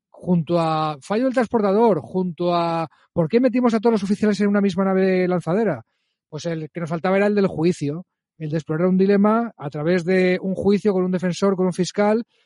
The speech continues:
que exploraran todas las, el, todas las, eh,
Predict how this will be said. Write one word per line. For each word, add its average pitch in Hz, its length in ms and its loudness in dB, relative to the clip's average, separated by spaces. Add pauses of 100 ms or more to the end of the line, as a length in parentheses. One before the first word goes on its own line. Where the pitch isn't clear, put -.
(100)
que 185 120 -2
exploraran 196 580 0
todas 196 500 2
las, 165 760 -2 (380)
el, 160 640 -4
todas 185 320 -4
las, 175 640 -2
eh, 160 380 -8